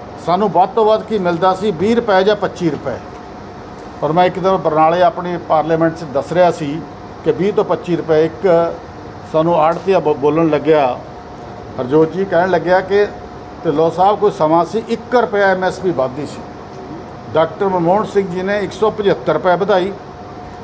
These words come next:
ਹਜੇ ਆਪਾਂ ਝੋਨਾ ਲਾ ਰਹੇ ਹਾਂ, ਇੱਕ ਸੌ ਤਰਤਾਲੀ ਰੁਪਏ ਪਹਿਲਾਂ ਹੀ ਵਧਾਤੀ। ਸੋ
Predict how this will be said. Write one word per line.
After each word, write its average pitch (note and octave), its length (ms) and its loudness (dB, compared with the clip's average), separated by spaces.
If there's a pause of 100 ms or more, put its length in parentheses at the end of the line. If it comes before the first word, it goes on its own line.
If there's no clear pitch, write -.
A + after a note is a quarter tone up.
ਹਜੇ F#3 140 4
ਆਪਾਂ G3 240 2
ਝੋਨਾ F#3 420 2
ਲਾ D#3 280 4
ਰਹੇ G3+ 240 2
ਹਾਂ, D3+ 160 2 (680)
ਇੱਕ E3 120 0
ਸੌ A3+ 200 2
ਤਰਤਾਲੀ F3 640 2
ਰੁਪਏ G3 240 2
ਪਹਿਲਾਂ G#3 280 2
ਹੀ G#3+ 60 2
ਵਧਾਤੀ। G3+ 360 2 (1040)
ਸੋ F#3+ 220 4